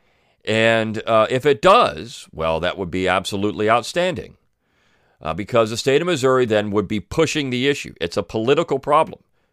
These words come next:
in what we're facing. And if this thing actually worked, and I know there would be some type of federal lawsuit over it, and I'm sure with the current composition of the court, this thing would be tied up, and I'm sure somebody would try to get it declared unconstitutional because it's of the supremacy clause and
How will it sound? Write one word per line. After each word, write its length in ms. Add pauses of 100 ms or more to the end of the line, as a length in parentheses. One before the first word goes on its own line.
in 80
what 140
we're 100
facing. 500
And 140
if 160
this 280
thing 240
actually 260
worked, 260
and 120
I 20
know 160
there 100
would 140
be 100
some 220
type 180
of 120
federal 320
lawsuit 420
over 240
it, 80 (640)
and 140
I'm 120
sure 260
with 120
the 80
current 300
composition 540
of 40
the 60
court, 300
this 140
thing 180
would 180 (240)
be 100
tied 360
up, 240
and 100
I'm 80
sure 160
somebody 300
would 120
try 160
to 80
get 140
it 140 (280)
declared 340
unconstitutional 840
because 400
it's 240
of 360
the 100
supremacy 680
clause 600
and 160